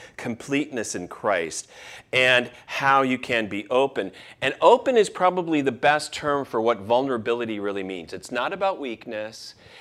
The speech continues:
It's not about just exposing your flaws. It's not about, like, "Okay, I'm gonna let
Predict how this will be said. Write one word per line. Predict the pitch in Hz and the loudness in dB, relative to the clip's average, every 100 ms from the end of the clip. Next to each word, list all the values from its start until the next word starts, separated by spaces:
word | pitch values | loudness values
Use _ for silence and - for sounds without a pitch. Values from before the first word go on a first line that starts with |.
| - | -16
It's | 117 | -10
not | 147 147 | -4 -2
about | 165 151 | -2 -4
just | 143 127 | -6 -10
exposing | 127 - - 127 131 151 | -10 -10 -4 -2 -2 -6
your | 160 | -8
flaws. | - 151 139 131 127 131 127 - | -10 -4 0 2 2 0 -4 -10
It's | - | -2
not | 131 139 | 2 2
about, | 151 151 147 127 | 4 4 4 4
like, | 113 - - | 4 2 -2
"Okay, | 127 143 139 | -2 0 0
I'm | 123 | 0
gonna | 120 113 110 - - - | 0 -2 -2 -6 -20 -14
let | 101 113 120 123 | -2 4 4 2